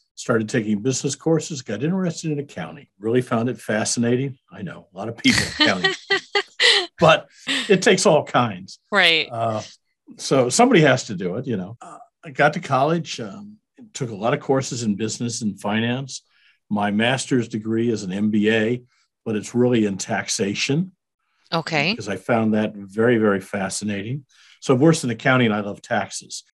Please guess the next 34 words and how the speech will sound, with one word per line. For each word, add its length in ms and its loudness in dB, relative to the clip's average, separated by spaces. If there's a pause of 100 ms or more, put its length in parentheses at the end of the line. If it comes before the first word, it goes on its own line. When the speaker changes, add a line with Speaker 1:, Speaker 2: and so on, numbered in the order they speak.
(140)
Speaker 1:
And 160 4
then 320 4 (220)
went 240 -2
into 160 2
business. 540 -2
I, 320 0
I 80 2 (280)
graduated 460 2
and 160 -2
went 160 -6
to 100 -10
work 280 -2
for 100 -16
Texas 460 -10
Instruments 640 -4 (600)
and 260 0
was 140 -6
a 40 -16
financial 500 0
analyst 460 -2
for 120 -6
them. 480 -2 (560)
Uh, 180 -14
did 360 -2
other 200 2
financial 640 -2
an-, 180 -4
analysis 800 -4
and 180 -10 (140)
controllership 640 -4
jobs 480 -4
over 160 -10
the 120 -8
years. 580 -4